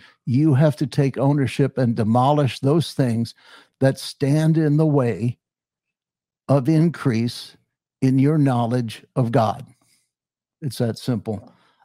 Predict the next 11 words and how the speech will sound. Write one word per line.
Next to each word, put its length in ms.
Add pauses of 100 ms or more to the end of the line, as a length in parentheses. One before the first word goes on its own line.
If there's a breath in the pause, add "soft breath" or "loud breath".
Um, 400 (220)
I 1000
wanted 320
to 80
take 160
a, 300
a 100
break 360
there 200
and 140
say, 320